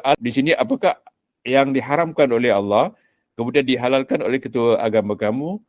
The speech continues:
kamu ikut ketua agama kamu?" Yakni mengharamkan.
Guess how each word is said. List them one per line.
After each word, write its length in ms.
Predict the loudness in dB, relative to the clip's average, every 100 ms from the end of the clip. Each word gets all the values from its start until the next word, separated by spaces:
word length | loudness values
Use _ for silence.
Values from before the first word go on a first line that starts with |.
| _ _ _ _
kamu 560 | -2 -2 -4 -4 -6 -10 _ _ -8
ikut 460 | -8 -2 -2 -2 _ _
ketua 400 | -10 -2 0 2
agama 240 | 0 -2
kamu?" 320 | -6 -6 -4 0
Yakni 480 | 2 2 0 -2 -8 _ _ _ _ _
mengharamkan. 640 | -2 2 2 2 2 2